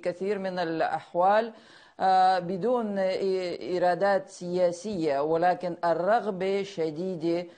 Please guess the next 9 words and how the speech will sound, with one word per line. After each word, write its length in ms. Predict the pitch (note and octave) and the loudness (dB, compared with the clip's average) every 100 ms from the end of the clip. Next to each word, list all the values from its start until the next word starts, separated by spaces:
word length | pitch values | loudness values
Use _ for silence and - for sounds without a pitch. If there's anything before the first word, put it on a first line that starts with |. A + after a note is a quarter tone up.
| _ _ | _ _
موجودة 680 | D#3 E3+ D#3 F3+ G#3+ D#3 E3+ | -2 0 0 0 -2 0 -2
في 180 | E3+ D#3 | -2 -4
موسكو، 720 | D#3+ F3+ F3+ - F#3+ G3 A3+ D#3 | -2 0 -2 -6 -2 -2 0 2
على 200 | E3 E3+ | 2 4
أقل 580 | D#3+ D#3+ F3 F#3+ A#3 A3 | 0 0 2 2 2 0
أظن 480 | E3+ D#3+ F#3 F#3+ | 0 0 -2 -4
في 200 | F3 E3 | -6 -4
أنقرة 760 | - F#3 F#3+ F#3 F3 E3+ - F#3 | 0 0 -2 0 4 4 4 2
أيضًا، 440 | F#3+ F3 G3+ A3+ | 2 0 0 -2